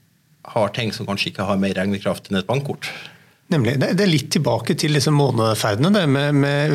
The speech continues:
Speaker 2: veldig, veldig lite regnekraft, som bruker veldig lite strøm og
Speaker 1: Ja.
Speaker 2: <laughs> Hvor-, hvordan går det? Skal dere lage en fysisk dings, eller er det mer sånn regne på metoder og algoritmer som kan brukes på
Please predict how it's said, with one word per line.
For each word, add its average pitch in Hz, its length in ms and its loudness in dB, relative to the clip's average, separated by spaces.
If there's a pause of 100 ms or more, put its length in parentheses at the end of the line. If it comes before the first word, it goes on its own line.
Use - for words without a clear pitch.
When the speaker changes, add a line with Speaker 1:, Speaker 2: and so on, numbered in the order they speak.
Speaker 2:
veldig, 151 320 2
veldig 135 220 2
lite 135 240 2
regnekraft, 127 340 -2
som 156 80 2
bruker 139 240 2
veldig 123 160 2
lite 110 160 -2
strøm 107 320 0
og 110 460 2 (420)
Speaker 1:
Ja. 190 140 -2 (540)
Speaker 2:
<laughs> - 500 -4
Hvor-, 240 160 4 (100)
hvordan 214 160 2
går 143 160 2
det? - 720 -2
Skal 196 160 -2
dere 185 160 0
lage 110 240 2
en 113 120 0
fysisk 127 360 0
dings, 190 320 0
eller 208 140 2
er 196 80 0
det 202 80 2
mer 160 100 2
sånn 156 160 2
regne 131 320 0
på 135 80 2
metoder 123 400 2
og 104 140 2
algoritmer 120 420 0
som 113 160 0
kan 117 240 0
brukes 110 400 0
på - 160 -2